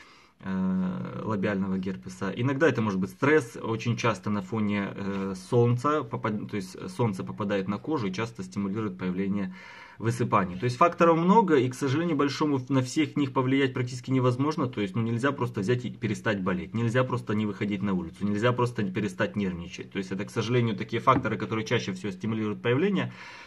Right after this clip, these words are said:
герпеса, но на них повлиять очень тяжело. И, э, что мы можем сделать по факту? Во-первых, нужно смириться с тем, что какая-то часть жизни у нас с этими высыпаниями будут.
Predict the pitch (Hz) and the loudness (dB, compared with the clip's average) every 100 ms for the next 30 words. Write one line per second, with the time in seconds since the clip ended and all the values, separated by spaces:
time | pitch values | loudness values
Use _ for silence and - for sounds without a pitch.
0 | - - - - 120 104 110 - 107 120 | -20 -20 -18 0 4 4 2 -2 0 4
1 | 123 135 139 104 104 117 104 92 95 90 | 4 4 2 -2 0 0 0 -2 -2 -2
2 | 92 90 90 - - - - - _ - | -4 -8 -10 -16 -20 -20 -20 -20 _ -20
3 | - 123 123 131 135 131 120 113 110 110 | -6 0 2 6 8 6 4 2 2 0
4 | 110 107 107 104 - - - 190 170 143 | 0 -2 -2 -2 -4 -2 6 8 10 8
5 | 123 110 98 95 92 101 - 92 110 123 | 8 6 4 0 0 -2 -4 -4 0 4
6 | 196 202 92 139 131 127 131 139 139 120 | 6 6 4 2 2 0 2 0 0 -2
7 | 135 127 107 101 98 107 104 92 104 98 | -2 -2 -4 -6 -2 -2 -2 -4 -4 -2
8 | 139 123 101 101 92 - 95 98 95 95 | -2 -2 -2 -2 -4 -6 -4 -4 -4 -4
9 | 98 104 95 92 92 92 | -2 0 2 2 0 -6